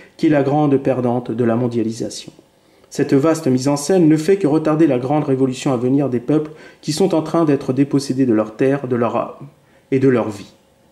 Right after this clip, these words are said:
En ce qui concerne la France, nous dit l'auteur, à la page deux cent vingt, et c'est peut-être là la conclusion la plus effrayante,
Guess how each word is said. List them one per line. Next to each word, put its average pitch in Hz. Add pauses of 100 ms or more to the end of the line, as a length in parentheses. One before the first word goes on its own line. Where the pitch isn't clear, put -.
En 123
ce 135
qui 143
concerne 160
la 127
France, 185
nous 131
dit 120
l'auteur, 139
à 110
la 110
page 110
deux 107
cent 131
vingt, 165 (300)
et 135
c'est 135
peut-être 139
là 131
la 120
conclusion 123
la 110
plus 110
effrayante, 151